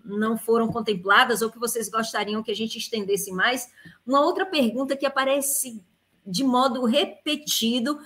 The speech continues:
mas que é uma inquietação, certamente uma inquietação que atinge muitos de nós, é como tornar as aulas mais atrativas sem tirar o foco do letramento. E aqui, nessa pergunta, eu estou entendendo que alguém tá querendo dizer assim, como tornar as aulas mais atrativas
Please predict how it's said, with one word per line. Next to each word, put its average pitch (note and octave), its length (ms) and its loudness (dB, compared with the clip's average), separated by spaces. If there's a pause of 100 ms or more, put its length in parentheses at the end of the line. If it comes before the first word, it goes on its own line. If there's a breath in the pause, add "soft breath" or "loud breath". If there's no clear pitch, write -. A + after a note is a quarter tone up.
(220 loud breath)
mas C4+ 180 4
que - 80 0
é E4 60 4
uma F4 100 0
inquietação, D#4 640 0
certamente C4+ 640 0
uma C#4+ 80 2
inquietação C4 520 -2
que C4+ 100 -2
atinge B3+ 340 -2
muitos A#3+ 440 2
de G#3 180 -2
nós, A#3 380 4
é F3+ 260 4 (340 loud breath)
como F#4+ 380 2
tornar B3+ 440 4
as A#3 180 0
aulas A3 300 2
mais G#3+ 220 0
atrativas A3 920 -2 (240 soft breath)
sem D#4+ 220 -2
tirar C#4 240 4
o C#4 60 2
foco C4 340 0
do C4 120 -2
letramento. C4 840 2
E D4 100 0
aqui, D4 500 2
nessa C#4+ 420 4
pergunta, A#3 560 2
eu A3+ 80 4
estou B3+ 220 0
entendendo A3+ 480 4
que A3 100 -4
alguém B3 240 2
tá B3 200 2
querendo A#3 360 -2
dizer G#3+ 280 0
assim, G#3+ 360 0 (400 soft breath)
como G4+ 240 2
tornar A#3+ 360 4
as G#3 100 0
aulas G#3 260 2
mais G#3 220 2
atrativas G3 800 2